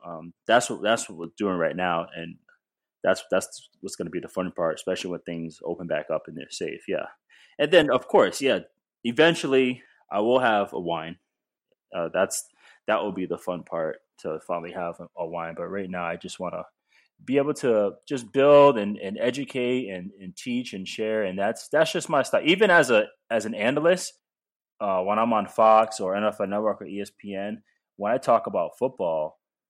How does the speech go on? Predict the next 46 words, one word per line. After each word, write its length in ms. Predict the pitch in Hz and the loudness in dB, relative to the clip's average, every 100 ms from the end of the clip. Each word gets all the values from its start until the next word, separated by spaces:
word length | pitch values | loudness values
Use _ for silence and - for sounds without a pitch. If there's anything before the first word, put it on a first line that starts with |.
| _ - | _ -20
you 140 | 92 | -16
know, 320 | 82 80 82 - - - | -12 -10 -10 -14 -18 -12
I 300 | 90 87 82 _ _ _ - | -10 -10 -14 _ _ _ -4
try 200 | 120 113 | 0 0
to 200 | 98 90 _ _ _ _ _ | 0 -4 _ _ _ _ _
educate 480 | 117 120 110 120 104 | -4 -4 -6 -4 -6
the 80 | 101 | -8
consumer, 520 | 95 - 117 107 92 | -14 -8 -6 -4 -6
bring 260 | - 117 139 | -4 -2 0
them 140 | 131 | 0
in 80 | 123 | 2
the 100 | 98 | 4
huddle, 300 | 117 101 92 | 4 2 0
really 280 | 98 120 123 | -4 -2 -2
bring 260 | 113 120 | -2 -2
them 160 | 110 101 | -2 -4
in 100 | 95 | -4
the 80 | 78 | -6
locker 400 | 85 104 - 90 | -2 -4 -4 -12
room 260 | 82 80 80 | -14 -12 -12
of 140 | 82 85 | -14 -10
really 260 | 95 104 98 | -8 -6 -6
what 220 | 90 85 | -8 -12
it's 180 | - 104 | -12 -6
like. 260 | 101 73 _ _ _ _ - | -6 -6 _ _ _ _ -12
I'm 100 | 98 | -4
not 180 | 110 104 | -4 -4
gonna 160 | 101 | -6
talk 300 | - 107 95 - | -4 -2 -2 -2
over 260 | 104 90 | -10 -10
your 180 | 98 90 | -8 -8
head. 360 | 92 98 95 92 | -4 -4 -4 -4
I'm 100 | 92 | -4
not 200 | 101 95 | -6 -6
gonna 160 | 98 | -10
be 140 | 87 98 | -10 -12
superior. 640 | - - - 95 92 90 | -12 -14 -10 -8 -6 -6
I'm 80 | 90 | -6
not 180 | 101 95 | -6 -6
gonna 160 | 101 90 | -8 -10
talk 260 | 104 87 - | -6 -6 -6
at 260 | 90 110 107 | -8 -6 -8
you. 220 | 107 110 - - _ _ - | -10 -10 -18 -20 _ _ -10
This 200 | 113 110 | -8 -8
is 160 | 92 | -6
like, 140 | 101 | -6